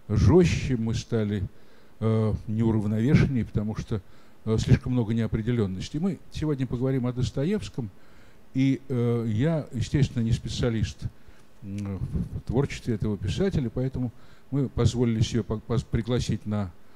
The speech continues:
э, эти подмостки, на, в наш театр людей, которые, э, знают Достоевского, изучают его,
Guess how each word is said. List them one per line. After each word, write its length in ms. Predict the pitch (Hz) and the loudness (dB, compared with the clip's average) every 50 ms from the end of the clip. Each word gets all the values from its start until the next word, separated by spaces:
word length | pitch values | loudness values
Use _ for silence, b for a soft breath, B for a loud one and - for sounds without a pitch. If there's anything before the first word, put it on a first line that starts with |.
| b b b b b | b b b b b
э, 220 | 101 104 104 104 95 110 | -4 -4 -4 -4 -4 -4
эти 160 | 113 117 - - | -4 -2 -2 -2
подмостки, 580 | - 120 107 101 117 156 170 160 - - 117 | -2 -2 -2 -2 0 0 0 -2 -2 -4 -6
на, 140 | 104 107 98 | -6 -4 -4
в 120 | 98 92 | -4 -4
наш 220 | 95 110 104 - - | -2 0 0 0 0
театр 380 | - 160 170 175 - - 113 | 0 0 0 0 -2 -2 -2
людей, 320 | 117 113 117 107 170 202 190 | -2 -2 -2 0 2 0 0
которые, 520 | - 139 120 - 135 143 143 143 131 117 - B B B B B B B - | 0 -2 -4 -2 0 0 0 0 -2 -2 -4 B B B B B B B -6
э, 240 | 104 101 104 107 104 | -4 -2 0 2 2
знают 440 | 90 87 113 123 123 110 107 104 - - | 2 2 4 4 4 4 4 2 0 -2
Достоевского, 880 | 92 87 - - - 113 113 147 156 - - - - 135 123 113 104 | 0 2 2 2 2 0 0 2 2 2 0 0 -2 -2 0 0 0
изучают 560 | 98 98 92 - 127 135 156 165 156 143 - | -2 -4 -6 -2 0 2 2 2 2 0 0
его, 280 | 131 120 120 117 110 | 0 0 2 0 -2